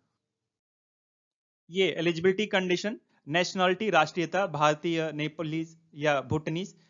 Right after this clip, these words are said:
Then सेक्स के बारे में, ये वैकेंसी जो है आपकी, जो ये असिस्टेंट कमांडेंट सीएपीएफ़ में जो एंट्री है, ये मेल and फीमेल दोनों के लिए है। एज आप देख लीजिए, कुछ सेंट्रल गवर्नमेंट के जो एम्प्लॉई हैं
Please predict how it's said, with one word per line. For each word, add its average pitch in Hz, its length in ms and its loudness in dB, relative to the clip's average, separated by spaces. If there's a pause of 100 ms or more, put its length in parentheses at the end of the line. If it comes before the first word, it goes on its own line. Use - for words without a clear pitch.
(160)
Then 175 180 2
सेक्स 190 300 -2
के 190 120 0
बारे 175 240 4
में, 202 120 -6
ये 180 240 4
वैकेंसी 185 500 0
जो 180 140 -2
है 160 260 0
आपकी, 151 340 2
जो 170 120 -2
ये 170 100 2
असिस्टेंट 175 440 -4
कमांडेंट 165 480 0
सीएपीएफ़ 170 580 -4
में 175 80 -6
जो 170 100 -2
एंट्री 165 300 -4
है, 175 180 -2
ये 170 140 -4
मेल 165 460 -2 (100)
and 165 180 2
फीमेल 170 420 -4
दोनों 151 280 0
के 170 140 -4
लिए 165 200 -4
है। 185 120 -6 (260)
एज 170 240 4
आप 165 120 6
देख 175 240 -2
लीजिए, 175 360 -6 (260)
कुछ 180 200 0
सेंट्रल 180 320 0
गवर्नमेंट 175 460 2
के 185 80 0
जो 180 120 -2
एम्प्लॉई 165 480 4
हैं 175 200 -6